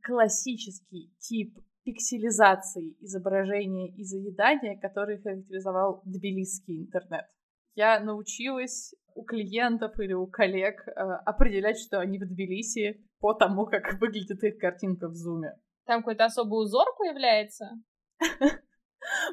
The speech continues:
Speaker 1: Проступают руны.
Speaker 2: <laughs> Фракталы.
Speaker 1: Вот, или да, ц-, царь Парнавас. Но вот к-, каким-то определенным образом оно заедает.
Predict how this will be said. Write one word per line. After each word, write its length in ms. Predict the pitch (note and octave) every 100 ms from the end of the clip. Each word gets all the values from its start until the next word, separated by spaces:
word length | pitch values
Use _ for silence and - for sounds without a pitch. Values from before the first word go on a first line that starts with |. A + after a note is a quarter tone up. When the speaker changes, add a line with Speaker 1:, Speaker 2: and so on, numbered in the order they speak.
| -
Speaker 1:
Проступают 720 | C4+ C#4 - - B3+ A#3 A3+
руны. 580 | A#3 A#3+ A#3 G3+ F3 F#3 _
Speaker 2:
<laughs> 800 | G3+ A3+ B3 - B3 A#3 C4 A3+ _ C5 B4 -
Фракталы. 560 | G#3+ G#3+ G3+ F#3 E3 - _ _ _ G#3
Speaker 1:
Вот, 360 | G3+ G3 F#3+
или 140 | G3 G#3
да, 220 | G#3 F#3+
ц-, 160 | - -
царь 280 | - A3 G#3 -
Парнавас. 760 | A3+ A3 G#3+ G3+ F3 F#3+ - -
Но 400 | G#3+ G#3+ A#3+ C#4+
вот 140 | D#4 E4+ - _
к-, 240 | D4+ D4 -
каким-то 400 | E4 F#4 F4 C#4+
определенным 480 | C4+ B3+ C#4+ C4+
образом 360 | C4+ A#3+ A3 G#3+
оно 160 | G#3 G#3
заедает. 500 | G3 G3+ F3+ C3+